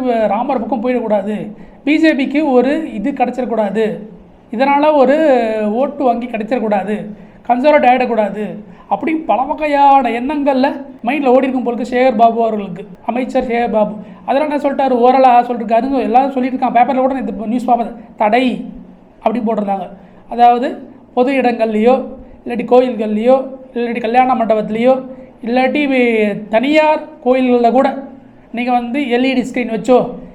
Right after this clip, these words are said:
பஜனை பண்ணியோ இல்லாட்டி பிரசாதமோ வழங்கக்கூடாது அப்படின்னு ஓரலா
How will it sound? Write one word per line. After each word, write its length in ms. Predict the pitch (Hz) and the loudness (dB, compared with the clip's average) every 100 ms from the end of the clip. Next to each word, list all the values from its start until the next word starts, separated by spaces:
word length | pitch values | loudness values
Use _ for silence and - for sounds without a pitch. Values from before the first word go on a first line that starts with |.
| - - - - | -20 -20 -18 -2
பஜனை 260 | 214 269 247 | 0 2 0
பண்ணியோ 380 | 240 226 247 233 170 - - - | 0 0 2 2 0 -12 -20 -8
இல்லாட்டி 320 | 240 254 262 277 | 2 4 4 0
பிரசாதமோ 680 | 214 226 277 277 254 247 262 208 - - - | -2 2 4 4 2 0 0 0 -8 -18 0
வழங்கக்கூடாது 720 | 214 254 262 226 233 226 208 240 - | 4 4 2 0 4 4 4 -2 -4
அப்படின்னு 420 | - 190 277 226 226 | -8 -6 -6 0 4
ஓரலா 340 | 262 262 | 6 6